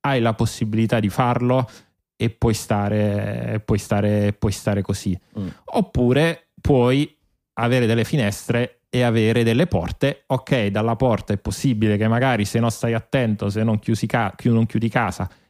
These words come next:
Speaker 1: entra, entri qualcuno che, ehm, quello, qualcuno che poi, eh, possa farti, possa fare del male, però hai la, almeno hai la possibilità di scelta.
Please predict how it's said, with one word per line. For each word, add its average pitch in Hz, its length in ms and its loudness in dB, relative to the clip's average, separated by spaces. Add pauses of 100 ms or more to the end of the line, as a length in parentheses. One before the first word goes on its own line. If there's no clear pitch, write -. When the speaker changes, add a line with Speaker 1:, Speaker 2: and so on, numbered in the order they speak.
(180)
Speaker 1:
entra, 110 500 0
entri 117 320 0
qualcuno 107 640 2
che, 104 320 -2
ehm, 95 1120 -4
quello, 107 300 0
qualcuno 110 460 2
che 107 180 2
poi, 95 460 2
eh, 92 260 -4
possa 110 320 0
farti, 101 580 0
possa 104 300 -2
fare 104 220 0
del 143 120 4
male, 110 320 2 (280)
però 117 340 0
hai 131 500 2
la, 123 240 2
almeno 127 580 4
hai 120 280 2
la 113 340 0
possibilità 107 1120 0
di 92 100 0
scelta. 101 540 0